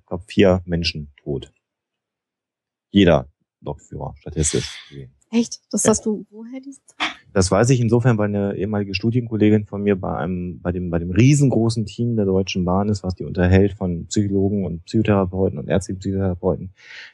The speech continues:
Speaker 1: die nur damit beschäftigt sind, diese Menschen, äh, kriseninterventionstechnisch, äh,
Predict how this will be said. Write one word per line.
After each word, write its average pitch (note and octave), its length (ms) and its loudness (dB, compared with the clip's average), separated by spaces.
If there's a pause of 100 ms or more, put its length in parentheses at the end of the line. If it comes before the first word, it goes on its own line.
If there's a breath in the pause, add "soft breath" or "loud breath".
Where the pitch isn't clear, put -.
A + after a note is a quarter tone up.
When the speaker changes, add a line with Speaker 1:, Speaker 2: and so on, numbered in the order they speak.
(100)
Speaker 1:
die G2+ 300 6
nur B2 220 4
damit C3+ 380 2
beschäftigt A2 480 -2
sind, F#2 200 -4
diese A2+ 200 2
Menschen, A2 600 -2
äh, G2 360 0 (320)
kriseninterventionstechnisch, G2 1300 0
äh, - 40 -14